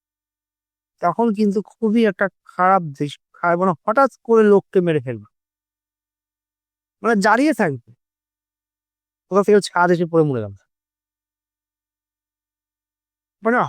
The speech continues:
হঠাৎ। ঠিক আছে, তার চেয়েও বড় কথা, তার চেয়েও বড় কথা যেটা বলছি আমি, এক মিনিট, মানে, বুঝতে পারবে না তুমি,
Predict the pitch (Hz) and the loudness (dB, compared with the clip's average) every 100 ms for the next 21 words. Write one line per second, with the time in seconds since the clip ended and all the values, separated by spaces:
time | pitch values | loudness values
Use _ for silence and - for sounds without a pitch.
0 | - 180 214 214 139 _ _ _ _ _ | -2 -2 0 0 -2 _ _ _ _ _
1 | _ _ _ _ _ _ _ _ _ _ | _ _ _ _ _ _ _ _ _ _
2 | 202 240 175 143 - 202 - - 311 277 | -8 -6 -6 -6 -2 -2 -2 -2 2 4
3 | 240 180 139 113 _ _ _ _ _ _ | 4 2 -2 -10 _ _ _ _ _ _
4 | _ _ _ _ _ _ _ _ _ _ | _ _ _ _ _ _ _ _ _ _
5 | _ _ _ _ _ _ _ - 160 - | _ _ _ _ _ _ _ -6 -4 -4
6 | - 294 269 240 208 180 - 143 123 147 | -2 2 4 4 2 0 0 -2 -2 -4
7 | 233 _ _ _ _ _ _ _ _ _ | -4 _ _ _ _ _ _ _ _ _
8 | _ _ _ _ _ _ _ 139 170 190 | _ _ _ _ _ _ _ -2 2 2
9 | - 143 123 202 - 156 - 127 160 - | 0 -8 -8 -10 -8 -8 -4 -6 -6 -8
10 | _ _ _ _ _ _ _ _ _ _ | _ _ _ _ _ _ _ _ _ _
11 | _ _ _ _ _ - 143 139 147 147 | _ _ _ _ _ -8 -4 0 0 2
12 | 165 139 127 120 120 | 0 0 -2 -4 -8